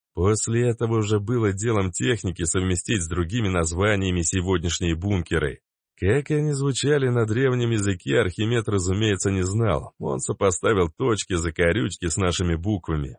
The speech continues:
Слышать, как они произносятся, он не мог. "Где входы в туннели древних?" — спросил я.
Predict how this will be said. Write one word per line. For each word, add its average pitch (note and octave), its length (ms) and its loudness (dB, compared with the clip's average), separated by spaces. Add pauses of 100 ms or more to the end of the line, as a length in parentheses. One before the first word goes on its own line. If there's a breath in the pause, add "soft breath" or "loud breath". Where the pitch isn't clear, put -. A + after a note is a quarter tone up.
Слышать, C3 540 -4
как C3 240 -2
они A#2+ 180 0
произносятся, F#2 840 0
он E2 200 0
не D#2+ 80 0
мог. E2+ 400 0 (420)
"Где F#2 420 -2
входы B2+ 420 0
в - 60 -14
туннели G#2 380 2
древних?" — F#2+ 580 0 (200)
спросил C#3 540 0
я. A2 340 2